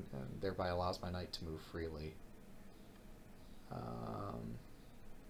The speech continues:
where do I want my rooks? I want to put one of my rooks on C eight, but which one? I'm thinking rook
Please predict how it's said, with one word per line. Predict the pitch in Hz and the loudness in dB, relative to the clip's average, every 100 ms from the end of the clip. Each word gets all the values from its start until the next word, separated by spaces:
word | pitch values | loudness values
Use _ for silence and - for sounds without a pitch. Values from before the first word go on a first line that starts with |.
| - - - - - - - - - | -6 -6 -6 -6 -6 -6 -10 -12 0
where | 127 147 | 8 10
do | 156 | 12
I | 139 | 12
want | 127 - | 10 8
my | 92 | 6
rooks? | 80 87 87 - - - - - - | 6 6 6 4 2 2 2 0 2
I | 107 | 6
want | 131 165 | 8 8
to | |
put | 151 110 | 8 8
one | 107 | 6
of | 104 | 6
my | 90 | 6
rooks | 78 85 - 90 | 4 2 2 2
on | 78 | 2
C | - 95 85 | 4 4 4
eight, | 85 - | 4 4
but | - | 4
which | 156 147 | 4 4
one? | - - - - - - - - - - - - - - - - - - - - - - - - - - - - - - - - - - - - - - - - - - - - - - - - - - - - 117 | 4 4 2 -4 -4 -6 -8 -8 -10 -8 -8 -4 -4 -4 -4 -4 -4 -4 -6 -8 -6 -6 -6 -8 -8 -6 -6 -8 -8 -8 -8 -10 -10 -8 -8 -10 -8 -8 -8 -8 -8 -8 -10 -8 -8 -8 -8 -8 -6 -6 -6 -4 -2
I'm | 120 | 4
thinking | - 208 101 | 4 6 6
rook | 87 107 | 6 4